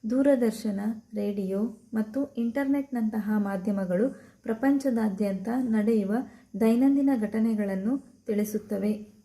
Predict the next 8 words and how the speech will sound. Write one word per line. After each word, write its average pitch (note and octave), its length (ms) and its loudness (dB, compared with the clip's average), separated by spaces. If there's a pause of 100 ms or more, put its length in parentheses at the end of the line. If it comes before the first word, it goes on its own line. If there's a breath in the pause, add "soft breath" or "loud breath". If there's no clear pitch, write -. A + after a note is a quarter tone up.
(760)
ಮಕ್ಕಳಿಗೆ C4+ 640 0
ಸರಿಯಾದ A3+ 540 0
ಮೌಲ್ಯಗಳನ್ನು G#3+ 680 2
ಕಲಿಸಲು G3 800 -4
ಉತ್ತಮವಾದ C4+ 640 2
ಮಾಧ್ಯಮವನ್ನು G#3+ 760 0
ಆಯ್ಕೆ G#3+ 400 -6
ಮಾಡಿಕೊಳ್ಳಬೇಕು. F#3+ 1000 -2